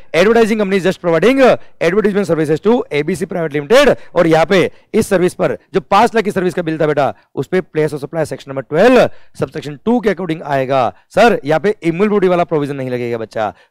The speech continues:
क्लियर? "सर, इमूल बॉडी रेंट पे नहीं ली बेटा, पर यहाँ पर होर्डिंग वाले ने इमूल बॉडी एक तरह से होर्डिंग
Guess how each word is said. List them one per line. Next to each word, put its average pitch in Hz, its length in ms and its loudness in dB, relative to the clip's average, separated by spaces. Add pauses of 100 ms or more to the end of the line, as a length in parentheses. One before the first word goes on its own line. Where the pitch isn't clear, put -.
क्लियर? 202 300 2 (200)
"सर, 214 120 2
इमूल 175 280 -2
बॉडी 208 220 0
रेंट 170 220 0
पे 170 100 -6
नहीं 160 140 -4
ली 139 140 -4
बेटा, 120 240 -4
पर 127 180 -8
यहाँ 123 160 -2
पर 220 200 2 (360)
होर्डिंग 180 280 0
वाले 190 140 0
ने 196 200 -6
इमूल 160 240 -8
बॉडी 170 200 -6
एक 147 120 -8
तरह 156 100 -8
से 208 180 -4 (600)
होर्डिंग 214 300 2